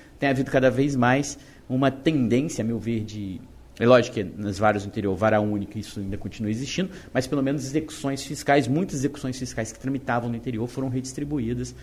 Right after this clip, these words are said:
para juízos especializados, o que me parece uma medida adequada. Assim como a criação dos juizados também no passado ajudou um pouco que aqueles processos de menor valor fossem tratados pelo, pelo, por um juiz específico, um procedimento próprio, né?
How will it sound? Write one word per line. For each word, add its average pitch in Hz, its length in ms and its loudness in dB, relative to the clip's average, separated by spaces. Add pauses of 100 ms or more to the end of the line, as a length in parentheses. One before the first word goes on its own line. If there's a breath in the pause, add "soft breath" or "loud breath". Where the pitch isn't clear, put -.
(220 loud breath)
para 113 160 2
juízos 120 760 -2
especializados, 120 920 -2
o - 40 -14
que - 120 -12
me 127 60 -4
parece 120 320 4
uma 123 40 2
medida 120 260 0
adequada. 123 360 2 (180 loud breath)
Assim 131 220 2
como 214 160 2
a - 20 0
criação 226 400 2
dos 147 120 0
juizados 113 500 0
também 107 220 -6
no 107 60 -8
passado 123 500 -2 (280 loud breath)
ajudou 117 380 0
um 120 60 2
pouco 123 500 0 (220 loud breath)
que 120 220 0
aqueles 123 280 -2
processos 120 440 0
de 120 60 -4
menor 113 180 -2
valor 113 220 0
fossem 123 380 -6 (300)
tratados 110 640 0
pelo, 107 440 -2 (140)
pelo, 104 280 -4
por 104 260 -6
um 120 100 2
juiz 110 220 2
específico, - 680 -8
um 107 40 -4
procedimento 107 760 -4
próprio, - 440 -8
né? 98 40 -14